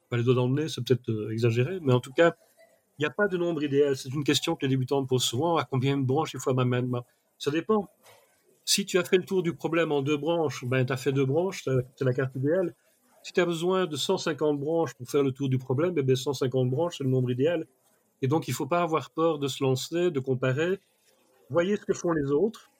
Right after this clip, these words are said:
Ne copiez pas, mais inspirez-vous. Vous allez voir que moi, j'échange beaucoup avec mes, mes collègues mind mappers. On a énormément de plaisir à se revoir dans des conférences. Euh,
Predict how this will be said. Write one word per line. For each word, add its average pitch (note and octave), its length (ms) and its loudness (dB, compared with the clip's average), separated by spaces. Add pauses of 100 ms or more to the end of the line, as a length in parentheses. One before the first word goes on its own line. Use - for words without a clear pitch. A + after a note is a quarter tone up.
(100)
Ne B2+ 140 0
copiez D3 340 -2
pas, E3+ 220 0
mais C3 420 0
inspirez-vous. C3 640 0
Vous E3 140 -4
allez C3 100 2
voir D3 260 -2
que C3 240 0 (460)
moi, E3+ 100 0
j'échange F3 460 0
beaucoup F#3 360 0
avec C#3 240 2
mes, B2+ 420 0
mes C3 120 -2
collègues C3+ 280 0
mind B2+ 160 0
mappers. C3 300 0
On C3+ 100 -2
a C#3+ 80 2
énormément E3 380 0
de C#3 60 -8
plaisir C#3 440 0
à - 20 2
se - 140 -4
revoir B2+ 300 2
dans B2 100 0
des A#2+ 100 0
conférences. C3 680 -2
Euh, A#2+ 200 2